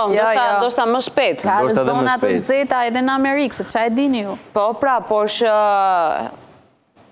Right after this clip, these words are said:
Speaker 1: Kamala Harris apo Donald Trump?
Speaker 2: Me kë jemi
Speaker 1: Një
Speaker 2: ju?
Speaker 1: dyshe, po ç'pun kemi ne të themi
Speaker 3: S'pun
Speaker 1: kështu?
Speaker 3: kemi ne me teatrin <laughs> o Romina, që
Speaker 1: O,
Speaker 3: ama të lutem.
Speaker 2: Jo,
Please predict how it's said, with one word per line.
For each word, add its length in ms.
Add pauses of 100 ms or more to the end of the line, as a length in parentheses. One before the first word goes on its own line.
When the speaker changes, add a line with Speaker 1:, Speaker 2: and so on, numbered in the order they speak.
(140)
Speaker 1:
Kamala 480
Harris 640
apo 340
Donald 600
Trump? 440 (140)
Speaker 2:
Me 120
kë 140
jemi 80
Speaker 1:
Një 220 (160)
Speaker 2:
ju? 160 (520)
Speaker 1:
dyshe, 360
po 140
ç'pun 240
kemi 160
ne 160
të 140
themi 260
Speaker 3:
S'pun 80
Speaker 1:
kështu? 140
Speaker 3:
kemi 180
ne 140
me 100
teatrin 540
<laughs> 20
o 120 (120)
Romina, 640
që 160 (260)
Speaker 1:
O, 60 (100)
Speaker 3:
ama 380
të 180
lutem. 160
Speaker 2:
Jo, 60